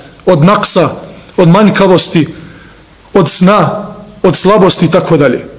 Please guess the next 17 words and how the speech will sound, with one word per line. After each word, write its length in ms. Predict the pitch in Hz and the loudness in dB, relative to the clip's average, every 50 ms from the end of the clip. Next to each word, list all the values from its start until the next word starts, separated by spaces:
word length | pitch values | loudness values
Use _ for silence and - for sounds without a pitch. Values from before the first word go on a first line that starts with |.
| - - - - - - - - - | -20 -20 -20 -20 -20 -20 -20 -14 -4
A 80 | - 175 | -2 2
u 80 | 196 269 | 2 2
isto 240 | 254 - - 240 | 2 2 2 2
vrijeme 320 | 220 220 226 254 269 254 220 | 2 2 2 2 2 2 2
svjedočiš 500 | - - 226 226 226 196 - 190 - - | 2 2 2 2 2 2 0 0 0 0
njegovoj 300 | 202 208 196 202 190 170 | 2 2 4 4 2 2
snazi, 540 | - - 180 180 190 208 214 208 160 151 147 - - - - - - - - - - - - - - | 2 0 2 2 2 2 2 2 0 -2 -4 -6 -8 -12 -16 -18 -20 -20 -20 -20 -20 -20 -18 -8 -4
apsolutnoj, 760 | 196 214 214 - - 196 180 175 170 180 165 160 139 127 113 - - - - - | -2 -2 0 0 0 2 2 2 2 0 0 0 0 0 -4 -8 -16 -10 -2 0
njegovoj 360 | 175 180 165 190 180 175 170 | 0 2 4 4 4 4 4
jednoći 500 | 165 - - 185 175 - - 196 190 180 - 190 - - - - - - - - - - - - | 4 4 2 0 0 0 -2 -2 -4 -4 -6 -12 -16 -18 -20 -20 -20 -20 -20 -20 -20 -20 -12 -2
i 100 | - 190 | 0 2
ono 160 | 196 190 175 | 4 4 2
sve 160 | 160 - 202 185 | 2 2 0 0
što, 340 | - - 175 180 175 180 - - - - - | 0 0 0 0 -2 -2 -10 -16 -18 -20 -16
što 400 | - - - - - 175 170 160 | -8 -4 -4 -2 2 2 2 2
dolazi 420 | 165 147 190 196 196 175 156 175 160 | 2 2 2 2 2 2 2 2 0
sa 300 | - - 160 151 147 | 0 0 0 0 -2